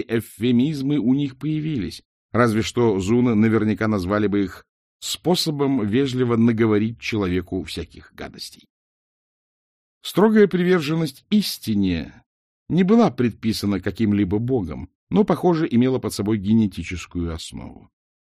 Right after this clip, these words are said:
Обычный зун точно так же не умел лгать, как не умел дышать под водой. Одной концепции лжи хватало, чтобы привести зуна в полное расстройство.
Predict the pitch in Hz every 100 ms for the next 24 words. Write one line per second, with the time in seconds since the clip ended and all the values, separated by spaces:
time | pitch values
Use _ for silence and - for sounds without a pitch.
0 | _ _ - 151 156 233 - 120 123 107
1 | 139 185 127 170 175 185 180 175 123 113
2 | 117 120 120 117 98 - 104 107 113 180
3 | 190 - - _ _ _ - 123 120 127
4 | 117 113 139 160 123 110 - 131 170 170
5 | 92 - _ _ _ _ _ _ _ _
6 | _ _ _ _ _ - 113 117 131 -
7 | 131 120 127 - 120 117 107 139 82 85
8 | 82 92 92 87 _ - - 127 120 117
9 | 101 - - 117 113 - 113 110 90 131
10 | 143 143 131 - 127 117 113 113 107 104
11 | - 80 76 - - - -